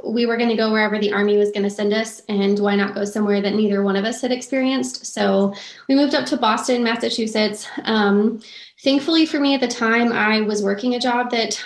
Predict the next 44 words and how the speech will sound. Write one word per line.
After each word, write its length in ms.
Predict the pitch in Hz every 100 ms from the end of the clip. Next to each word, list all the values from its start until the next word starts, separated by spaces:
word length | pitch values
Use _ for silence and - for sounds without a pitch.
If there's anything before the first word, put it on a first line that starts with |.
| -
um, 400 | 240 220 208 208 208
allowed 340 | 226 214 208
me 180 | 240 262
to 60 | 254
be 140 | 254
remote 400 | 247 240 233 226
for 100 | -
a 60 | 214
little 240 | 190 202
bit. 320 | 208 269 269 - - - - _
Um, 300 | - 202 196
I 100 | -
know 120 | 285 294
that's 160 | 302
a 40 | 294
lot 160 | 247
more 140 | 247 247
common 320 | 233 214 233
these 160 | 233 226
days 360 | 214 214 202
with 340 | 202 196 196 - - -
covid, 560 | - 220 214 208 208 - - - -
you 120 | 226
know, 100 | 208
in 80 | 202
the 40 | 208
last 300 | 196 208 -
year 180 | 196 196
and 80 |
all 120 | 190 190
that 140 | 190
kind 120 | 214
of 60 | 208
stuff. 300 | 208 202 202
But 160 | 208 196
at 100 | -
the 60 | 226
time 300 | 226 247 247
for 120 | 247
me 180 | 220 220
in 60 | 208
this 240 | 202 202 -
specific 540 | - - 240 254 247 240
company, 520 | 247 226 226 233 226